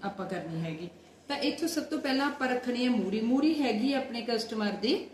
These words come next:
ਸੱਤ ਇੰਚ। ਤਾਂ ਆਪਾਂ ਜਿੰਨੀ ਵੀ ਤੁਹਾਡੇ ਕਸਟਮਰ ਦੀ ਮੂਰੀ ਤਿਆਰ ਹੈ ਤਾਂ ਉਦੋਂ ਆਪਾਂ ਤਿੰਨ ਇੰਚ ਆਪਾਂ ਵੱਧ ਰੱਖਣਾ ਹੈ। ਆਪਾਂ ਰੱਖਾਂਗੇ ਸੱਤ ਹੈ ਤਾਂ ਆਪਾਂ ਦਸ ਇੰਚ ਆਪਾਂ ਨਿਸ਼ਾਨ ਲਾਇਆ,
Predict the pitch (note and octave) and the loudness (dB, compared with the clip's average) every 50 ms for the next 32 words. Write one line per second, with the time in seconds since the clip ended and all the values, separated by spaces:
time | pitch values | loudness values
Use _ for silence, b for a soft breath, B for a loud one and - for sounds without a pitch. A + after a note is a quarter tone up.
0 | - - - - - - - - - - _ - - _ _ _ _ _ _ _ | -20 -20 -20 -20 -20 -20 -20 -20 -20 -20 _ -20 -20 _ _ _ _ _ _ _
1 | _ _ _ - - - - C4 A3+ - - - G3+ F#3+ F#3 F#3 - - - - | _ _ _ -20 -12 -4 -2 0 0 0 -4 -6 -8 -6 -6 -8 -10 -12 -10 -2
2 | - C4+ C4+ - B3+ C4 C4 D4 C#4+ - C4 C#4 C4 C4+ D4+ F4+ F#4+ F#4+ G4 F#4+ | 0 0 2 2 0 2 2 2 2 4 6 6 8 8 6 6 6 6 6 6
3 | F#4+ F#4+ F4 D4 D#4 D#4 D4+ D4 C#4+ C#4+ C#4+ C4 C4 C4 B3+ A#3 G#3+ C4 C4+ C4+ | 6 6 4 4 4 4 4 4 2 4 4 4 4 4 4 2 2 4 4 4
4 | C4 B3+ A#3+ A#3 A#3+ C4+ C#4+ C#4+ - C4+ A#3 G#3+ G#3 G#3+ A3 A3 A#3 B3 A#3+ B3 | 6 4 4 4 4 4 2 2 2 2 4 4 4 4 4 4 2 0 2 2
5 | A#3 G3+ A#3+ A#3 A3+ - A#3 G#3+ - B3 A#3 A3 A3 A3 G#3+ G#3 G3 - G#3+ G3 | 2 2 2 0 0 0 -2 -2 0 0 0 2 2 2 2 0 0 0 -2 -2
6 | - - A3+ D#4 G4+ - - - - - - - - - F#3+ B3 B3 G#3 - A#3+ | 2 2 2 2 2 0 -4 -12 -18 -20 -20 -20 -12 -4 2 2 2 2 4 2
7 | B3+ C4+ C4+ C4 A3 G3 E3+ E3 - - - - - - - - - B3+ C4 - | 2 2 2 2 0 -2 -2 -2 -6 -10 -18 -20 -20 -20 -14 -4 -4 -2 -2 0
8 | D4 D4 D4 C#4+ C#4+ - C#4+ C#4+ C#4 C#4+ D4 C#4+ - - C4 A#3 G3+ - - B3 | 0 2 2 2 2 2 2 4 4 4 2 0 0 0 0 0 0 0 0 0
9 | B3 A#3+ C4+ C4 B3+ A#3+ A3+ - - C4 D4 F4 F#4+ - - - - - - - | 0 2 2 0 0 0 -4 -2 0 2 2 2 0 -4 -12 -18 -20 -20 -20 -20
10 | - - - - - - - _ - - _ - - - - _ _ - G3+ A3+ | -20 -20 -20 -20 -20 -20 -20 _ -20 -20 _ -20 -20 -20 -20 _ _ -12 -4 -2
11 | A3+ G#3+ G#3 G#3 A#3 A#3 A3 G#3 G#3 - G#3+ G#3 - A3+ C4 D#4 - - - - | 0 0 0 0 -2 -2 -2 -2 -2 -2 -2 -4 -2 0 -2 -2 -2 -4 -12 -18
12 | - - - A3 A3 - - A3+ G3 F#3 E3+ D#3+ D#3+ D#3+ - - - - - - | -20 -10 -8 -6 -6 -6 -6 -8 -8 -8 -8 -10 -10 -10 -14 -18 -20 -20 -18 -18
13 | - | -18